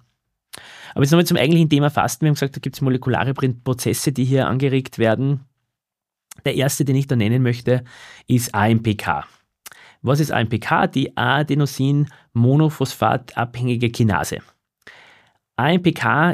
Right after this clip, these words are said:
ist ein Sensor, ähm, ein Enzym, erstens einmal, aber ein Sensor, der, ähm, des Levels an, äh,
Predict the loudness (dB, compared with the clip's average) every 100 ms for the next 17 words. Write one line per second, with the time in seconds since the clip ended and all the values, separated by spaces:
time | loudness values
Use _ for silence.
0 | -2 -2 -2 -4 -4 -2 -2 -4 -6 0
1 | 2 2 0 -2 -4 -6 -4 -4 -4 -6
2 | -8 -6 -4 0 -2 2 4 4 2 -4
3 | _ _ -6 -4 -2 -2 0 0 0 0
4 | -2 -2 -2 0 0 0 -4 -20 _ _
5 | 0 4 4 4 4 2 0 2 2 4
6 | 2 2 0 -4 -14 -20 -12 -2 0 2
7 | 2 4 2 0 -2 0 0 -2 -12 _
8 | _ 0 2 2